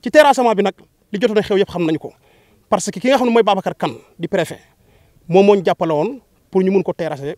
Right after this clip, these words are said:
te boobu teewuñu ko it. Mu jàppale ba ñu terrassé ko ba egsi fii tey. Yàlla dogal ñu terrassé ko ba borné ko, jël terrain jox ko seen borom.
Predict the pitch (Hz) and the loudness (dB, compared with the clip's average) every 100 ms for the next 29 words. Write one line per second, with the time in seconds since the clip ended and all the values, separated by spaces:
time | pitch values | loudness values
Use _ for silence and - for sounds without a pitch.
0 | _ - 170 156 175 160 147 135 - - | _ -12 -10 -6 -2 -2 -2 -6 -10 -18
1 | _ _ _ _ _ _ - 160 190 170 | _ _ _ _ _ _ -6 -4 -2 -2
2 | 190 190 190 160 - 151 165 - - - | -4 -4 -4 -6 -10 -10 -10 -12 -14 -14
3 | - - _ _ _ _ - 233 262 233 | -14 -18 _ _ _ _ 0 2 2 2
4 | 226 220 - 240 208 190 185 185 175 208 | 2 0 0 0 0 -2 -2 -2 2 2
5 | 196 170 165 202 _ _ _ _ 214 220 | 2 -2 -6 -8 _ _ _ _ 0 0
6 | - 202 180 156 180 180 170 151 135 120 | 0 0 0 -4 -6 -6 -8 -6 -6 -8